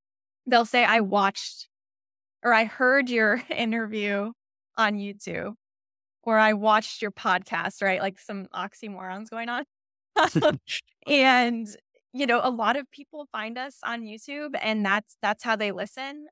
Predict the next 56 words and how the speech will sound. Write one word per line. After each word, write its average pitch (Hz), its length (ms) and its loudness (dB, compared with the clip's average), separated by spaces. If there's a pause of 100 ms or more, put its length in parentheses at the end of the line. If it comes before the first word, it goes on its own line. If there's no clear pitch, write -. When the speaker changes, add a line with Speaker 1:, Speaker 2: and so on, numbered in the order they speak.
Speaker 1:
Um, 190 540 -8 (440)
and 233 100 2
I'm 214 140 2
so 226 380 0
glad 214 380 2
that 185 220 0
we, 196 520 -14 (400)
you 214 80 -2
know, 214 60 4
I 208 80 4
went 202 160 0
to 233 100 -2
a 214 40 -4
couple 202 440 -6
podcast 202 440 -6
conferences 202 800 -2
and 190 240 -4
talked - 300 -10
to 208 80 -12
some 202 180 -10
people 202 280 -8
in 196 80 -2
the 185 120 -2
industry. 196 680 0 (460)
And 214 160 -2
when 214 120 0
I 202 80 0
started 214 340 0
at 208 120 2
Purdue, 208 160 -8
I'm 202 100 -2
like, 190 160 -4
"We 220 80 -14
need 302 180 -10
to 277 100 -10
start 190 240 -2
putting 185 180 -8
this 175 160 -10
on 170 140 -10
YouTube. 175 460 -12
This, - 300 -12
this 214 160 -6
is 226 120 -6
something 214 240 2
that's 190 120 -2
gonna 185 160 -2
grow." 185 480 2
And 196 140 -4
sure 254 200 2
enough, 196 320 2
I 190 60 -10
mean, 185 160 -10
it 180 100 -12
absolutely 190 500 -6
has. 180 360 -4
And 180 240 -20